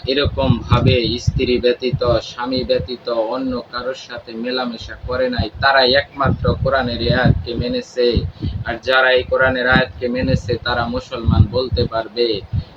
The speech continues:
আর যারা এই কোরআনের আয়াতকে মানে নাই, কোরআনের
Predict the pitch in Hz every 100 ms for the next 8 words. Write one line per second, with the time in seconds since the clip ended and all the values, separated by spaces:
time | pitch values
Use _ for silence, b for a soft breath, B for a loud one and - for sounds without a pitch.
0 | - 110 104 117 117 120 - 127 123 120
1 | 117 123 127 - - 123 110 95 - -
2 | - 117 117 123 123 120 113 104 98 -
3 | 127 123 117